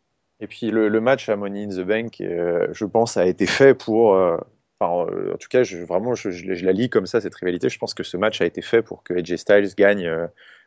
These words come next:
euh, à SummerSlam, euh, encore, euh, et, euh, et cette fois sur un truc, euh, peut-être sur une, sur, sur, sur quelque chose de, d'un peu ambigu, euh,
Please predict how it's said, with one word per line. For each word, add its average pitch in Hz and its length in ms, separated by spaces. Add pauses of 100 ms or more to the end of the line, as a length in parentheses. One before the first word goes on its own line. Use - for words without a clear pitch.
(120)
euh, 85 320
à 85 40
SummerSlam, 98 640 (640)
euh, 87 220 (100)
encore, 110 560 (160)
euh, 90 760 (600)
et, 98 240
euh, 92 360
et 90 60
cette - 240
fois 123 160
sur 87 300
un 87 60
truc, - 360
euh, 82 360 (340)
peut-être - 240
sur 90 180
une, 82 420 (640)
sur, - 280
sur, - 920
sur - 200
quelque - 240
chose 113 300
de, 92 180
d'un 90 180
peu 95 140
ambigu, 101 640
euh, 85 260